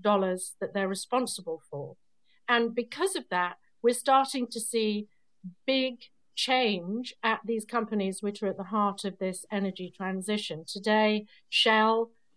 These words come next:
making its announcement. But if you go to the Climate Action one hundred plus website, you'll see utilities, uh, chemicals companies, cement companies, companies in the agricultural sector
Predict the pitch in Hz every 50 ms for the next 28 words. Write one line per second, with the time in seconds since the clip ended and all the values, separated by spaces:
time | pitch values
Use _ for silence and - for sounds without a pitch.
0 | _ - 208 220 233 226 226 240 220 214 208 214 - - 214 202 202 202 196 202
1 | 202 - - - 202 190 190 185 180 - - _ - 202 226 226 240 214 - 262
2 | 269 285 277 254 247 240 - 269 262 262 269 262 269 269 220 214 - 254 240 233
3 | 226 226 233 220 208 214 - - 311 320 302 - - - _ _ _ - 208 240
4 | 262 254 - - - 196 185 180 - _ _ _ - - 233 247 233 233 - 233
5 | 220 202 196 208 208 214 - 269 262 254 233 240 - 240 233 226 226 214 - -
6 | - _ _ _ _ _ - - 190 185 180 175 180 175 - - - 254 269 262
7 | 240 - 254 240 226 - - 233 226 220 233 226 214 202 202 196 196 - - 214
8 | 226 247 240 - - - 226 220 214 214 220 196 196 196 196 190 - - _ _
9 | _ _ _ _ _ - 262 254 247 254 247 240 226 220 208 208 196 202 202 196
10 | 196 196 208 208 208 - 294 269 - - 226 214 208 - 220 196 196 - - -
11 | 196 185 185